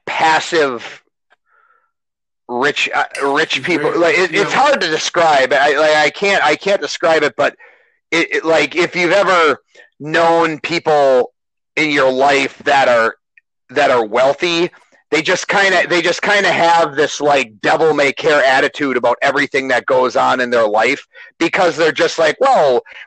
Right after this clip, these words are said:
Speaker 1: we have a problem. Let's just throw some money at it and that'll make it go away."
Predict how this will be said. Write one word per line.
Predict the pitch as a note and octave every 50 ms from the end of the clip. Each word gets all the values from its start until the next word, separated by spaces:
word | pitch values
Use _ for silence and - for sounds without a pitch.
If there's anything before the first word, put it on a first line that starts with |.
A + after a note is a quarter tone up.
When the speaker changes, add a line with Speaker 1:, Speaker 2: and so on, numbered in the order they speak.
| _
Speaker 1:
we | - D3 D3+
have | D3 D#3 D#3+ E3 D#3+
a | D#3+ -
problem. | - - D#3+ D#3 D#3+ F3 G3 A3+ B3+ C4
Let's | A#3 F#3 D#3+ D#3 - - -
just | - F3 E3+ - - -
throw | - E3+ F3 F#3 G3
some | F#3+ - - A3+ A3 A3
money | A#3+ C#4 C#4+ C4 A3 F3 D3+
at | C#3 C3+ C3 B2
it | B2+ B2+ A#2+
and | C3+ C#3+ D3
that'll | F3 A3 A3+ G#3+ F#3
make | C#3+ C3 A#2+ B2 - C3
it | A#2 -
go | - B2 A2+ G#2+
away." | G#2+ G#2+ G2+ G#2 G#2 G#2+ A2+ B2 C#3+